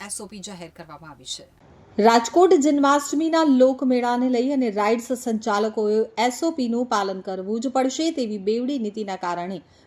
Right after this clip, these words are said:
સંચાલકોમાં રોષ જોવા મળ્યો છે. ગત વર્ષે પણ રાઇડ્સ વિના થયો હતો લોકમેળો અને આ વખતે પણ લોકમેળાના આયોજન સમયે જ વિવાદ વકર્યો છે. તો જન્માષ્ટમીનો લોકમેળો રાજકોટમાં વર્ષોથી યોજાય છે,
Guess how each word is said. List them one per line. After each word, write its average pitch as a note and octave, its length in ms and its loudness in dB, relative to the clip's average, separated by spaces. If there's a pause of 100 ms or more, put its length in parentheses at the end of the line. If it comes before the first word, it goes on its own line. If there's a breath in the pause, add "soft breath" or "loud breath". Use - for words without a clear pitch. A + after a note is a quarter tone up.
સંચાલકોમાં A#3 1000 -2
રોષ G3 340 -6
જોવા D#3+ 320 -10
મળ્યો F3 180 -12
છે. - 160 -16 (340 soft breath)
ગત D4+ 360 0
વર્ષે E4 260 0
પણ D4+ 240 -6
રાઇડ્સ B3 320 -2 (160)
વિના G#3+ 360 -6
થયો G#3 280 -4
હતો A3 300 -2
લોકમેળો G#3+ 560 0
અને F4+ 180 0
આ D4 100 -2
વખતે A#3+ 360 -4
પણ A3 260 -6
લોકમેળાના G#3 640 -6
આયોજન F3 360 -12
સમયે G#3 360 -8
જ F3+ 180 -10
વિવાદ D#3 320 -8
વકર્યો G3 380 -8
છે. - 120 -16 (480 soft breath)
તો G3+ 80 -2
જન્માષ્ટમીનો A#3 760 -2
લોકમેળો A3+ 520 -2
રાજકોટમાં G#3 680 -4
વર્ષોથી A3 560 -6
યોજાય B3 440 0
છે, E4+ 100 -2